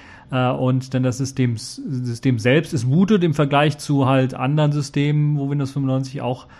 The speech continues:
lauffähig ist, etwas, äh, flotter. Also man muss da nicht jetzt zehn, zwanzig Minuten, äh, warten, bis das Ganze,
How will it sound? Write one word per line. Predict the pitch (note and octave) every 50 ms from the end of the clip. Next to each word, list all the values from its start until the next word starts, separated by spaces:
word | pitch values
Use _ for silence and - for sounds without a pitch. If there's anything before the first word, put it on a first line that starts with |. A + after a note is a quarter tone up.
| - - - -
lauffähig | C3 C3 B2+ C3+ C3+ C3+ - C#3 C3+ C3+ C3+ C3+ -
ist, | C3+ C3 - -
etwas, | D3 C3 - C3 A#2+ A2 - - - - -
äh, | - - B2+ B2 B2 A#2
flotter. | - - - C3 C#3 D3 C#3+ G#3 G#3+ G#3 F#3 D3
Also | C#3 B2+ C3
man | C3 B2+ C3
muss | C#3+ D#3 D3
da | - C#3+ C3+
nicht | C#3+ C3+ C#3
jetzt | C#3+ C3 - - -
zehn, | - C#3+ C#3 C3+
zwanzig | - C3+ C3 C3 A#2+ A#2+
Minuten, | C#3 C3+ C3+ C3+ C3+ C#3 C3+ C3
äh, | C#3 C3+ B2+ B2 A2+ A2+
warten, | A#2+ B2+ C#3 D3 - F3 F3 E3+ E3 D#3+
bis | D3+ D3+ D3
das | - D3+ C#3+ C#3+
Ganze, | - C#3+ C#3 C3+ C3 D3 C3+